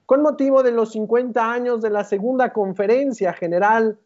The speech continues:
del Episcopado Latinoamericano, celebrado en Medellín. Este documento se titula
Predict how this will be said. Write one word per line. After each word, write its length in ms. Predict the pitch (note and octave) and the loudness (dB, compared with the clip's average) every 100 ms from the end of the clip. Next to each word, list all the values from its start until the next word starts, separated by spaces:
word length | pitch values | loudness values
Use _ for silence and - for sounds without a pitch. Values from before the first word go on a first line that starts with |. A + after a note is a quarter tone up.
| _ _ _ - | _ _ _ -4
del 160 | D#3+ | -2
Episcopado 800 | E3+ E3+ E3+ - E3+ B3 C#4 C4 | -2 -4 -4 -2 0 4 4 2
Latinoamericano, 1400 | E3 D#3 D#3 D#3 E3 D#3+ D#3+ D#3 G#3+ A3+ A3+ G#3+ F#3 - _ _ _ _ | 0 -2 -2 -4 -4 -2 -4 -2 -2 0 0 0 0 -6 _ _ _ _
celebrado 800 | - G#3+ G#3+ A#3+ D4 D4+ G#3+ - | 0 2 4 2 0 0 0 -2
en 220 | F3+ F3+ | -2 0
Medellín. 760 | F3 D#3+ D#3 E3+ A3+ A3 D#3 - _ _ _ _ _ _ _ _ _ _ _ _ _ _ _ | 0 0 0 0 2 2 0 -6 _ _ _ _ _ _ _ _ _ _ _ _ _ _ _
Este 200 | - - | 0 4
documento 1040 | A#3+ A#3 G#3+ F#3+ G#3+ A#3+ G#3+ A#3+ B3+ C4 - | 4 2 0 0 2 0 0 2 2 0 -6
se 180 | - E3+ | -12 -10
titula 960 | - D3 - A3 A#3 A#3+ A#3+ A#3+ A3+ | -10 -12 -6 -4 -2 -2 0 -2 -8